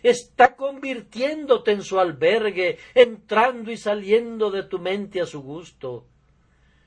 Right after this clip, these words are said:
Tú recordarás el sueño de Jacob de una escalera y los ángeles que subían y descendían entre el cielo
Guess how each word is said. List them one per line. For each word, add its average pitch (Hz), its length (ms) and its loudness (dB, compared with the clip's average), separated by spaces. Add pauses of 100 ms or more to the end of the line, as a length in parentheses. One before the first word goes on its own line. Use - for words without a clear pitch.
(420)
Tú 143 240 -8
recordarás 175 1000 2
el 190 200 -8
sueño 180 360 -4
de 175 140 -4
Jacob 170 680 -4
de 156 120 -8
una 180 180 -6
escalera 165 760 -2 (280)
y 202 100 -6
los 202 300 2
ángeles 214 800 0 (240)
que 220 160 2
subían 220 720 0
y 214 60 -6
descendían 202 880 -2
entre 202 320 -4
el 180 140 -8
cielo 190 540 -2